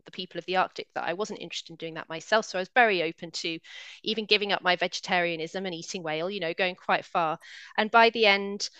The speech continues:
um, you know, they said they would miss me, and they, they,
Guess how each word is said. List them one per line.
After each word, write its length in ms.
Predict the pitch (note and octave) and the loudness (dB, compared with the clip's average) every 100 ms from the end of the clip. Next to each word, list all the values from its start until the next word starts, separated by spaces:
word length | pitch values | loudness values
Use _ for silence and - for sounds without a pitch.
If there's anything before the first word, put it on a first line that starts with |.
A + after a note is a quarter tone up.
| - - | -20 -2
um, 640 | - F#3+ F#3 F#3 F#3 F#3 F#3 _ _ _ _ - | 4 6 6 0 -8 -10 -14 _ _ _ _ -4
you 100 | B3 | 0
know, 160 | F3+ | 2
they 140 | F#3 G#3 | 2 -2
said 200 | - A3+ | -2 0
they 120 | A3+ | 0
would 140 | A#3 | 0
miss 400 | A#3+ C4 - - F3+ | -2 -2 -2 -8 -6
me, 460 | D#3+ D#3+ F3 F3 - | -4 -4 -4 -4 0
and 640 | F#3+ F#3 F#3 F#3 F#3 F#3 - - | 0 0 -4 -8 -8 -6 -6 0
they, 680 | G3+ G3 F#3+ F#3+ F#3+ F3+ - _ _ | 4 4 4 0 -6 -10 -16 _ _
they, 420 | G#3 G3+ G3+ G3 | 2 4 2 -4